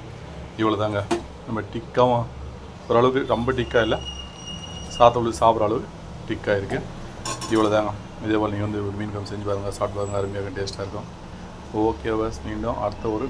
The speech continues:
நல்ல வீடியோ. நன்றி, நன்றி, அனைவருக்கும் வணக்கம். இந்த வீடியோ பிடிச்சிருந்தா நண்பர்களுக்கு,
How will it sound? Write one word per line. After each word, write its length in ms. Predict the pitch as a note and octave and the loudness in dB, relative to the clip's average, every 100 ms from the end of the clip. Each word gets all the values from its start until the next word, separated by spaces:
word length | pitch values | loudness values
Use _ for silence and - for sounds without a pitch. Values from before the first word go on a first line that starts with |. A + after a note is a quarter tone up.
| G#2+ | -4
நல்ல 180 | G2+ A2 | -4 -4
வீடியோ. 180 | G#2+ G2+ | -4 -6
நன்றி, 240 | G2 G2+ G#2 | -8 -6 -6
நன்றி, 280 | G2+ G2 G#2 G2+ | -6 -6 -4 -4
அனைவருக்கும் 420 | G2 G2 G2 G#2+ | -4 -8 -6 -6
வணக்கம். 280 | G2+ A2 C3 - - - - - | -6 -8 -8 -10 -8 -8 -10 -12
இந்த 120 | - G#2+ | -4 0
வீடியோ 160 | G#2 G2+ | 2 0
பிடிச்சிருந்தா 360 | G2 - G#2 A#2+ - - - - A#2 | -2 -4 -4 -4 -6 -10 -12 -10 -2
நண்பர்களுக்கு, 580 | G2+ G2+ G2+ G2 F#2+ - | 0 0 0 -2 -4 -4